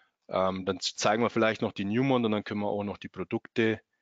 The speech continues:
dazu nehmen. Weiß jetzt nicht, wo die verschwunden ist. Ist die irgendwo drunter versteckt?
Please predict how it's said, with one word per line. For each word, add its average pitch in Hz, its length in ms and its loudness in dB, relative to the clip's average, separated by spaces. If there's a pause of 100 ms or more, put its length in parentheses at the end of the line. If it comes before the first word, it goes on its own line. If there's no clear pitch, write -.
(460)
dazu 110 400 -4
nehmen. 101 580 0
Weiß 92 220 -4
jetzt - 180 -6
nicht, 95 160 -8
wo 95 80 -6
die 98 160 -8
verschwunden 120 640 -2
ist. - 260 -2
Ist - 200 -10
die 101 60 -4
irgendwo 101 240 -4
drunter 120 340 -2
versteckt? - 640 -2